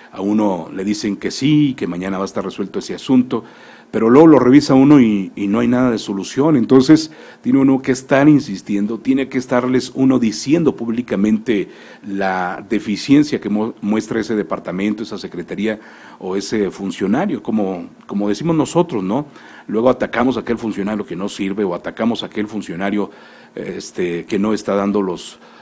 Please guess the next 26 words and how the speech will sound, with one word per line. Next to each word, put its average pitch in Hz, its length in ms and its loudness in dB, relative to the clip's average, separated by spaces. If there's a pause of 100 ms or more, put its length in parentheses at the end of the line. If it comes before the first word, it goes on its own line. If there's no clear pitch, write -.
(160)
los 90 280 -8
resultados 101 680 2
o 98 60 -4
aquel 160 180 -4
servidor 127 360 -2
público 120 420 -6
que 95 140 -6
no 98 320 -4 (920)
que 101 120 -2
no 104 140 0
sirve. 85 360 -10 (380)
A 104 100 -2
eso 127 180 0
va 131 160 2
enfocado 120 540 0
nuestro, 90 720 -4 (380)
nuestro 92 460 -8
programa, 117 560 2
muy 98 540 -2
independiente 98 600 -2
de, 90 140 -4
claro, 180 260 -6
también 98 400 -4
tocar 95 280 -6
la 101 120 -2
información, 92 960 -4